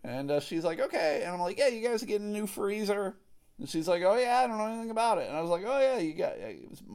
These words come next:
your boss or someone emailed my boss and I told her the name. It's like Samantha or something.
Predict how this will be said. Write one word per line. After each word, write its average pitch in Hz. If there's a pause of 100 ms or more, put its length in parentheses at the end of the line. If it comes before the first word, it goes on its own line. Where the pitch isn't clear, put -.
(120)
your 214
boss 208
or 147
someone 180 (580)
emailed 196
my 180
boss 151
and 135
I 123
told 147
her 143
the 127
name. 131 (800)
It's -
like 98
Samantha 110
or 110
something. 113